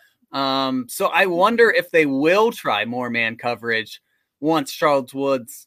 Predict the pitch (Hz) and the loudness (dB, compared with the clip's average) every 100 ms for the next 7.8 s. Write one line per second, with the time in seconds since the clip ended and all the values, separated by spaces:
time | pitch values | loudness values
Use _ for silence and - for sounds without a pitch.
0 | _ - 123 - - 151 113 - - _ | _ -10 -10 -8 -2 0 0 -4 -20 _
1 | 135 135 131 127 135 143 143 190 185 165 | -6 -2 -2 -4 -4 -6 -6 -2 2 0
2 | 143 - _ - 147 139 101 107 120 143 | -2 -10 _ -12 -6 -4 -4 -6 -6 -2
3 | 143 131 107 - 190 190 175 139 127 110 | -2 -2 -6 -6 0 2 2 0 -4 -6
4 | - 160 170 160 135 135 123 123 117 151 | -4 -4 -2 -6 -4 -4 -4 -4 0 2
5 | 156 139 123 123 117 120 - 123 135 - | 2 -4 -4 -4 -2 -6 -4 -2 -2 -2
6 | 135 110 101 101 110 _ _ _ _ - | -4 -4 -4 -4 -6 _ _ _ _ -6
7 | 127 120 - 127 120 117 117 | -4 -4 -6 -4 -2 -2 -6